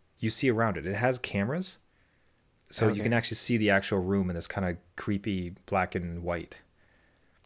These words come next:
Speaker 2: Wow.
Speaker 1: like, staticky version. So, like, as you, so you
Speaker 2: So
Speaker 1: can
Speaker 2: you
Speaker 1: imagine, imagine, like, the,
Speaker 2: <laughs>
Speaker 1: this wall represents virtual reality, and you poke your head through it.
Speaker 2: Yeah.
Speaker 1: And you're now looking through to the real world.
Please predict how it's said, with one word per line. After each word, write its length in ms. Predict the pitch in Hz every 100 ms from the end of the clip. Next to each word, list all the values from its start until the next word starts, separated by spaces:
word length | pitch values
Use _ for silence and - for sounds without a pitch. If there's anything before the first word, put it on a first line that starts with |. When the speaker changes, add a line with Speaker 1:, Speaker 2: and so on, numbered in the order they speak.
| -
Speaker 2:
Wow. 380 | - 92 113 131
Speaker 1:
like, 80 | 104
staticky 400 | - 98 104 90
version. 200 | 85 85
So, 160 | 117
like, 120 | 113 117
as 160 | 110
you, 180 | 123 -
so 100 | -
you 40 | 127
Speaker 2:
So 60 |
Speaker 1:
can 20 |
Speaker 2:
you 60 | 143
Speaker 1:
imagine, 500 | 135 156 131 87 90 - -
imagine, 320 | 117 143 160
like, 140 | 143 175
the, 240 | 123 151 - -
Speaker 2:
<laughs> 160 | -
Speaker 1:
this 300 | 208 131 151
wall 320 | 120 139 160 147
represents 580 | 139 - 123 127 117 107
virtual 340 | 110 117 120
reality, 320 | 131 147 110
and 80 | 95
you 60 | 95
poke 460 | - - 135 -
your 120 | 131 110
head 220 | 117 110
through 360 | - - 139 90
it. 200 | - - _
Speaker 2:
Yeah. 220 | 110 104 101 _ _
Speaker 1:
And 120 | 107
you're 80 | 107
now 160 | 107 113
looking 420 | 110 120 123 113
through 300 | - - 117
to 120 | 104
the 80 | 101
real 240 | 95 92 87
world. 400 | 90 73 -